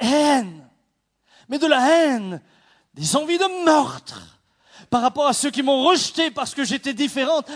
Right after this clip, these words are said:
même si je suis différente à cause de ma foi. Des, des, des envies de, de me venger. » Le problème est le suivant,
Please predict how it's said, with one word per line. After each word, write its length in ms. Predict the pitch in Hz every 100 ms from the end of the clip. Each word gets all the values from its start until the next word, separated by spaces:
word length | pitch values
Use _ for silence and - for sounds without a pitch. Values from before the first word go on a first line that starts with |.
| 220
même 180 | 311
si 160 | 285 277
je 40 |
suis 140 | - 240
différente 380 | 220 233 214 202
à 40 |
cause 160 | 180 147
de 60 |
ma 80 | 147
foi. 380 | - 226 165 _ _ _ _ _ _ _ _ _ _ _ _ _ _ 202
Des, 180 | - 302 254 233
des, 120 | 226 - 214
des 200 | 233 226
envies 260 | 381 392 339
de, 160 | 247 - - - _ _
de 60 | 170
me 100 | 208
venger. » 640 | 208 320 311 - 254 147 - _ _ _ _ _ _ _ _ _ _ _ _ -
Le 100 | 139
problème 380 | 202 254 277
est 40 | 185
le 60 |
suivant, 520 | 151 - 147 131 113